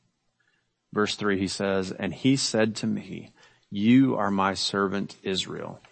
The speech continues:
in whom I will be glorified.'" There's kind of two words I want us to pick up on in there, just to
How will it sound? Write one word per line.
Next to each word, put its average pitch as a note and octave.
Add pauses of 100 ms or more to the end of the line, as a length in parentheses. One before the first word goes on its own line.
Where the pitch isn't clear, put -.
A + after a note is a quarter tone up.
(360)
in G2
whom F2+
I F#2+
will F#2+
be F#2+
glorified.'" F#2+
There's G#2+
kind D3
of G#2+
two -
words C3+
I A#2
want A2
us G#2
to G#2
pick -
up G2+
on G2+
in F#2
there, F#2
just G2+
to G#2